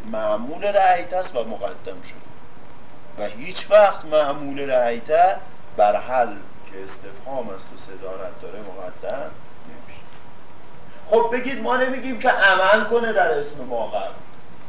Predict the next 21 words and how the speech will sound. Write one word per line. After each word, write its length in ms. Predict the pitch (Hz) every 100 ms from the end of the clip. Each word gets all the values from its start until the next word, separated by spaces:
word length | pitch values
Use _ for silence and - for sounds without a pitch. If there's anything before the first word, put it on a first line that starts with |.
| - - - - - - -
عمل 500 | 131 147 165 208 214
نکنه، 440 | 240 269 233 175 139
چون 160 | 160
دیگه 300 | 165 165 175
الان 240 | 170 180 165
عمل 260 | 160 170
کرده 320 | 175 170 165
در 200 | 175 165
ضمیر، 600 | 151 143 135 139 170 127 - - - - - - -
عمل 520 | 135 139 165 202 208
نکنه 480 | 247 240 165 127 101 - - - - -
بلکه 420 | 175 196 208 262 254 - 165
تفسیر 920 | 165 160 - - - 254 254 220 202
کند 520 | - 151 147 131 117
یک 160 | 139 139 131
رأیتهٔ 580 | 135 127 127 127 147 139
مقدر 640 | 127 123 131 160 170 185
رو 200 | 190 196
قبل 320 | 196 165 -
از 360 | 190 208 233 - - - - - - - -
زید. 360 | 107 95 -